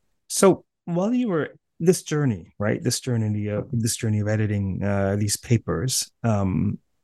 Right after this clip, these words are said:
y-, you know, it just so happens that a, a, a, a volume of,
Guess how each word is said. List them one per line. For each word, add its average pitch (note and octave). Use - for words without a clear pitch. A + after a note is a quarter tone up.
y-, G2+
you -
know, C3+
it C3
just C3
so D#3
happens A#2+
that A2
a, G2+
a, G2+
a, G2+
a -
volume A2+
of, G#2